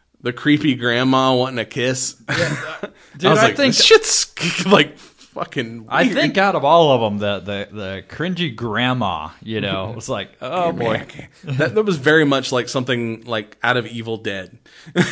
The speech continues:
Speaker 1: <laughs> I could see her turning into a Deadite, like, real quick. Uh, <laughs>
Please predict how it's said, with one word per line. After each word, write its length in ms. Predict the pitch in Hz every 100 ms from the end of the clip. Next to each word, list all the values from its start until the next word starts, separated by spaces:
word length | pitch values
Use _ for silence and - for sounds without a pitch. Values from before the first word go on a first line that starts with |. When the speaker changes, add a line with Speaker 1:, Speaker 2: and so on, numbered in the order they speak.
| -
Speaker 1:
<laughs> 640 | 233 - 240 - - _
I 100 | 135
could 160 | 151 165
see 160 | 180 160
her 120 | 156
turning 340 | 156 143 135
into 200 | 127 127
a 40 | 113
Deadite, 460 | 117 107 107 98
like, 200 | 104 101 104
real 220 | 107 98
quick. 400 | - 92 - _ _ _ _ _ _ _ -
Uh, 360 | 120 127 104 98 _ _ _ _ _ _ _
<laughs> 0 | _